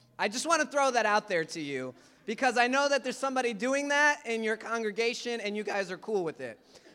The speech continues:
And so I just want to let you know that that's not actually the case, that when Paul talks about all the things, like, he has to reference, like, "Hey, orgies aren't cool,"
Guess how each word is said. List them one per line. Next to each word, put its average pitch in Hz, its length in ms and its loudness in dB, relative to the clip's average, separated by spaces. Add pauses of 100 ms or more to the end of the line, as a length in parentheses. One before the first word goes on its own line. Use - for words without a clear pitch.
(100)
And 226 160 -2
so 226 640 4 (340)
I 202 120 2
just 247 180 -6
want 269 140 2
to 269 40 -2
let 262 140 0
you 247 100 -4
know 233 240 2
that 190 180 -2
that's 190 240 -4
not 208 220 0
actually 202 360 -2
the 185 80 -6
case, 202 300 -6
that 190 280 -2 (180)
when 247 220 0
Paul 285 220 4
talks 269 320 -2
about 247 180 2
all 240 140 4
the 240 100 -4
things, 254 300 -8
like, 214 160 -4
he 233 100 -10
has 262 220 -4
to 247 120 -4
reference, 226 540 -6
like, 190 160 -6
"Hey, 220 400 -6 (200)
orgies 226 500 0
aren't 220 340 -2
cool," 143 460 -6